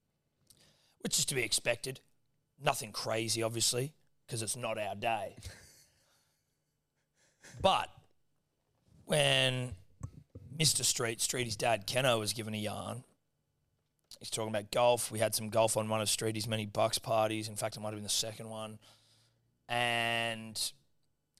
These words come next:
out of nowhere, Keno brings me and Eddie up in conversation. We're like,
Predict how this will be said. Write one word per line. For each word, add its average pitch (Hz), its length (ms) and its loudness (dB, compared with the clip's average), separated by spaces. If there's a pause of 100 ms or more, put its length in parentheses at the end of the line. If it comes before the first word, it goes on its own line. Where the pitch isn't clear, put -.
(120)
out 139 160 6
of 127 60 4
nowhere, 135 280 6
Keno 123 340 4
brings 117 480 -2 (680)
me 135 180 4
and 120 80 2
Eddie 135 260 2
up 95 200 -4
in 85 120 -16
conversation. 87 600 -4
We're 98 100 -6
like, 82 220 -8